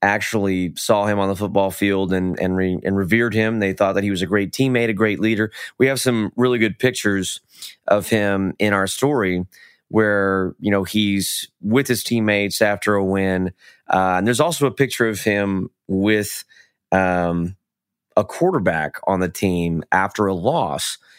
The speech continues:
And it's kinda like a candid photo, and Evan is consoling, uh, this quarterback. 'Cause he played quarterback too. He was the backup.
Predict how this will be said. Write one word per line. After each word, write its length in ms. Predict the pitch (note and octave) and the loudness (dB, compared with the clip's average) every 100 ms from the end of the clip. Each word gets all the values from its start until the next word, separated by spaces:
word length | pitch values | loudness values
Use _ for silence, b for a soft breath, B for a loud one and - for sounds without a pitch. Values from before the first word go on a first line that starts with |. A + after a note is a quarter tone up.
| b - | b -4
And 320 | G2+ G2+ G2 | 0 2 0
it's 140 | G2+ - | 0 0
kinda 180 | E3 F3 | 0 0
like 140 | A2+ | 0
a 60 | F2+ | -2
candid 480 | - C#3+ C3 G#2+ | 0 0 0 -2
photo, 680 | - - C3 A#2+ F#2+ F#2 F2 - | 0 0 0 0 0 0 -2 -2
and 420 | F#2+ G2 F#2+ F#2+ - | 0 2 0 -2 0
Evan 340 | A2+ A#2+ A2+ | 0 2 0
is 480 | G2+ F#2+ F#2 - - - | 2 0 -2 -4 -6 -2
consoling, 840 | G2+ F#2 - A#2 A#2 G2+ F#2+ F2 _ _ _ _ - | -2 0 0 0 0 0 0 -4 _ _ _ _ 0
uh, 440 | F#2+ F2+ E2+ D2+ C#2 | 2 2 0 -2 -6
this 280 | - - G#2 | -8 -2 -2
quarterback. 460 | - B2 G#2+ F#2 E2+ | 0 0 2 0 0
'Cause 60 | |
he 80 | D3 | -2
played 200 | C#3+ A#2 | 0 0
quarterback 400 | G#2+ G#2+ F#2+ F2+ | 0 0 0 0
too. 160 | - G#2+ | 0 0
He 100 | G2+ | 0
was 80 | F2 | -2
the 80 | |
backup. 500 | E2+ F#2+ F#2+ E2 - | 0 0 0 -4 -4